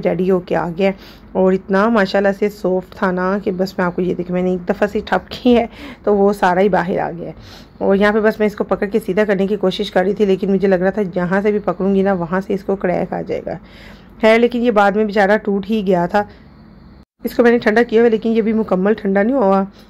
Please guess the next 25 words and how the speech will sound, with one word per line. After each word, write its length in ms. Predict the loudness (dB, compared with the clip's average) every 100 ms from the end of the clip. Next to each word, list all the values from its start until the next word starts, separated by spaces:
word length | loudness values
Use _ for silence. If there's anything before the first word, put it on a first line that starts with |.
| -8 -6
लेकिन 180 | 0
मैं 120 | 0 2
साइड 260 | 2 0
से 120 | 0
आपको 200 | -2 0
यहाँ 200 | 0 0
से 120 | -2 -2
तोड़ 220 | -2 -2
के 120 | -4
दिखा 380 | -6 -8 -4 -2
देती 280 | -2 -2 0
हूँ। 120 | 0
और 100 | 2
माशाल्लाह 500 | 0 -2 -2 -2 0
से 120 | -2
इतना 320 | -4 -2 -2 -2
soft 400 | -2 0 0 -4
है 60 |
कि 120 | -2
मुँह 220 | 0 0 0
में 120 | 0
डालने 300 | 0 0 0
से 120 | 0
ही 60 | 0
ना 140 | -2